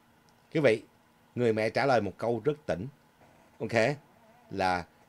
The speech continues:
"Give him your own money." Tức là phải tự con đi kiếm tiền để cho người ăn mày.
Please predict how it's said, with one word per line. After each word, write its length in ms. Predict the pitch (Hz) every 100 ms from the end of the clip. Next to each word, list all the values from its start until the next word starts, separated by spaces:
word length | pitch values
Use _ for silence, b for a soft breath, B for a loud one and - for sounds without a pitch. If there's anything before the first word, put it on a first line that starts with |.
| -
"Give 200 | 160 180
him 260 | 143 127 110
your 120 | 110
own 160 | - 110
money." 320 | 107 104 90 69 _ _ _ _ _ _ _ _ _ _ _ _ _ _ _
Tức 120 | 170 160
là 200 | 110 92
phải 220 | - 127 -
tự 220 | 104 98 110
con 220 | 127 127
đi 120 | 120 - -
kiếm 240 | 156 180 - _
tiền 320 | 135 110 85 - _ _ _ _
để 140 | 107 113 -
cho 160 | 127
người 160 | 107 95
ăn 140 | 98
mày. 180 | 90 73